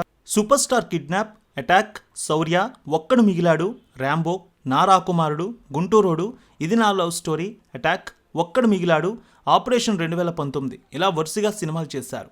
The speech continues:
అహం బ్రహ్మాస్మి సినిమా అనౌన్స్ చేశారు. మరో రెండు చిత్రాలు కూడా సెట్స్ పైకి రానున్నాయి. ఇక మనోజ్ తొలి వివాహం గురించి చూస్తే రెండు వేల పదిహేను మే ఇరవైన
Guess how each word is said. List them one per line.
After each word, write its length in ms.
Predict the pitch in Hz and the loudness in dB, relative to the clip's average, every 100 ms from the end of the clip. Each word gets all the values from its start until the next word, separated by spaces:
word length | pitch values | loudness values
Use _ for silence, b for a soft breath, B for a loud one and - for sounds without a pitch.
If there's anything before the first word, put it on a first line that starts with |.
| _ - | _ -4
అహం 240 | 143 226 | 0 2
బ్రహ్మాస్మి 520 | 214 202 190 175 185 175 | 2 2 2 -2 -4 -6
సినిమా 280 | 151 165 | -6 -4
అనౌన్స్ 380 | 160 160 170 - | -2 -2 -4 -6
చేశారు. 400 | 165 170 160 233 b b b 147 | -6 -4 -4 -4 b b b -2
మరో 200 | 151 247 | 4 6
రెండు 220 | 247 208 | 6 2
చిత్రాలు 400 | 208 170 202 190 | -2 -4 -4 -4
కూడా 200 | 170 185 | -4 -6
సెట్స్ 280 | 175 135 - | -6 -10 -8
పైకి 200 | 175 170 | -8 -8
రానున్నాయి. 380 | 143 123 120 - _ b b 151 | -8 -8 -10 -12 _ b b -4
ఇక 120 | 170 | -2
మనోజ్ 360 | 151 196 277 233 | 2 2 2 2
తొలి 160 | 214 226 | 2 2
వివాహం 380 | 240 220 196 196 | 0 0 0 -2
గురించి 300 | 185 170 165 151 | -4 -6 -8 -10
చూస్తే 340 | - 202 - _ - | -6 -6 -6 _ -6
రెండు 200 | 165 254 | -4 -2
వేల 140 | 285 | -2
పదిహేను 440 | 240 202 190 196 208 | 0 0 0 0 0
మే 220 | 156 170 | -2 -4
ఇరవైన 460 | 160 160 165 165 | -4 -4 -4 -6